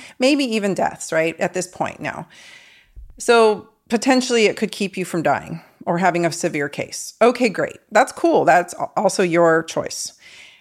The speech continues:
I do not begrudge anyone for that at all. So you've, we've got that going. And maybe you take it even though you don't entirely trust it, or you're a little bit scared or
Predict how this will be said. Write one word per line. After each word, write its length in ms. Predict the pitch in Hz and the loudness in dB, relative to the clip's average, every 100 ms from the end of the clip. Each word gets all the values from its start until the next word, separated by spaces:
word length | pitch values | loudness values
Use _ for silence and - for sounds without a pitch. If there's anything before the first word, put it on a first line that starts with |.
| _ _ | _ _
I 220 | 151 151 | -10 -8
do 180 | - 165 | -8 -4
not 180 | 151 151 | -2 -2
begrudge 320 | 160 156 147 | -2 -2 -2
anyone 380 | 151 147 151 139 | -4 -6 -6 -8
for 280 | - 135 - - | -6 -8 -6 -2
that 220 | 147 156 | 0 2
at 80 | 151 | 2
all. 320 | - - _ _ _ - | 0 -4 _ _ _ -4
So 240 | - 208 | 2 2
you've, 760 | 196 110 - 202 220 196 - _ _ - | 2 -6 -6 -4 -4 -4 -10 _ _ -4
we've 120 | 208 | 0
got 200 | 220 208 | 4 4
that 180 | 202 180 | 4 2
going. 360 | 123 76 165 - _ _ _ - | -2 -6 -10 -18 _ _ _ -4
And 440 | 214 202 196 196 - | 2 2 2 -2 -2
maybe 340 | 226 240 277 | -2 0 0
you 120 | 262 | -2
take 340 | 254 240 233 226 | -2 0 0 2
it 220 | 202 185 | 0 0
even 280 | 208 202 202 | -2 -2 0
though 220 | 196 190 | 0 0
you 160 | 190 | -2
don't 180 | 190 185 | -2 0
entirely 440 | 175 175 160 160 151 | -2 0 0 0 0
trust 340 | 147 143 - | -2 -2 -4
it, 220 | 147 139 | -2 -2
or 420 | - 147 151 147 - - | -2 -4 -4 -6 -10 -18
you're 380 | - - 160 165 | -14 -4 0 0
a 40 | |
little 200 | 170 165 | 2 0
bit 120 | 160 | -4
scared 460 | - - 165 151 147 | -10 -2 2 2 0
or 240 | 147 147 | -4 -8